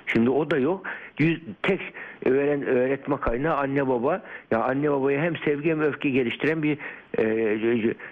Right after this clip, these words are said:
çocuk tipi ortaya çıkacak. Onun için bu anne baba muhakkak burada artık kendi doğru eğitim nasıl veririm çocuğa diye bunu, e, kendilerini geliştirmesi lazım.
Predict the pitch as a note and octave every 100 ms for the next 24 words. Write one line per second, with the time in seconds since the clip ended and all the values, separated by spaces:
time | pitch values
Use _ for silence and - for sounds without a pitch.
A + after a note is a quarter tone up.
0 | - - C3 D3+ - E3+ D3+ B2 - B2+
1 | G#2 - A2+ D3+ E3+ C3 D#3 E3 C3+ A#2+
2 | - C3 C#3 C#3+ C#3 C#3 C#3+ C#3 D3 D#3
3 | - C3 - C#3 C3 B2 E3 - - -
4 | - A#2 A#2 - C#3+ - - - - B2
5 | B2+ C3+ D3 - - - A2+ B2 C#3+ B2
6 | A2+ A#2+ B2 B2+ C3 - C3+ A#2 G#2+ G#2+
7 | F#2+ - G#2+ G2+ B2 A#2+ G2+ C3 A#2+ A2+
8 | D3 D3 - - - G2 G2+ G#2 F#2+ -
9 | A#2+ A2+ A#2 B2+ A2 G#2+ - G#2+ G#2+ -
10 | G2+ F#2 D#2